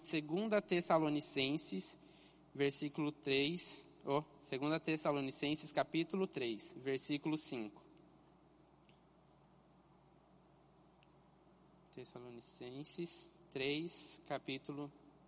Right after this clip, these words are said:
capítulo três, versículo cinco.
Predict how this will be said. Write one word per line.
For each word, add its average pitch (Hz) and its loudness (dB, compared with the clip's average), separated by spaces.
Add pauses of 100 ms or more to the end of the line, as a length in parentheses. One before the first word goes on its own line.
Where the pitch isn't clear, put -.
(520)
capítulo 165 4
três, 147 2
versículo 139 -2
cinco. 104 -4